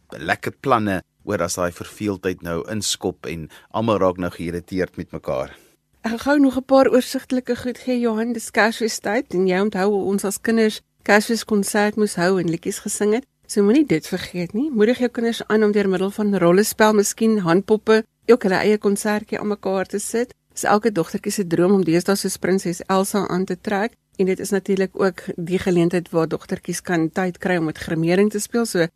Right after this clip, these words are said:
Speaker 2: huiskonsertjies, laat hulle dit doen. En dan is daar natuurlik buiteaktiwiteite. Ons wil hê die kinders moet tydens vakansie buite wees. So ek, ek het 'n idee vir 'n plantgesiggie wat hulle kan maak.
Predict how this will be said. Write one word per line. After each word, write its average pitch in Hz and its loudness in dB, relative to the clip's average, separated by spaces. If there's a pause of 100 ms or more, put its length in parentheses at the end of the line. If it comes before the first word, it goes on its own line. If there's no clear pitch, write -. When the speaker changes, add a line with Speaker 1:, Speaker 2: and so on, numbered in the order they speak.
(120)
Speaker 2:
huiskonsertjies, 220 4
laat 151 2
hulle 170 0
dit 160 4
doen. 269 0 (260)
En 214 4
dan 240 10
is 302 6
daar 302 6
natuurlik 277 6 (140)
buiteaktiwiteite. 156 -4
Ons 180 -4
wil 196 -2
hê 175 2
die 185 -2
kinders 190 0
moet 180 -4
tydens 175 2
vakansie 170 0
buite 165 2
wees. 302 2 (180)
So - 6
ek, 233 2
ek - -6
het 233 2
'n - -2
idee 196 0
vir 262 -2
'n 247 0 (120)
plantgesiggie 220 0
wat 160 -4
hulle 160 -2
kan 160 -2
maak. 160 2